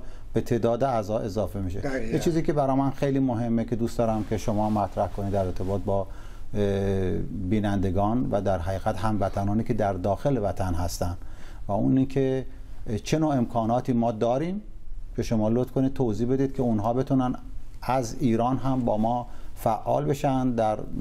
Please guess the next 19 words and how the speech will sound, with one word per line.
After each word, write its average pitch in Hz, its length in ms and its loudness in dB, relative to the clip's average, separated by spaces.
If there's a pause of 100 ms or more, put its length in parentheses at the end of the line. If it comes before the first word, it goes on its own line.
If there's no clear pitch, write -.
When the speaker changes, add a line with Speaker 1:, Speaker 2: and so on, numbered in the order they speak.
(220)
Speaker 1:
دادن 104 340 0
مقاله 107 560 2
حتی، 117 380 0 (140)
یا 113 200 2
اینکه، 123 360 0 (440)
اه، - 580 -2
هم 135 160 2
صحبت 143 440 0
بشیم، 123 540 0
هم 117 220 0
بحث 117 380 -2
بشیم، 117 320 2
هم 104 220 0
گفتگو 110 440 2
بشیم 135 460 0 (280)
با 104 80 2
اون 104 180 0
عزیزان. 90 440 -2 (340)
Speaker 2:
بله. - 80 -6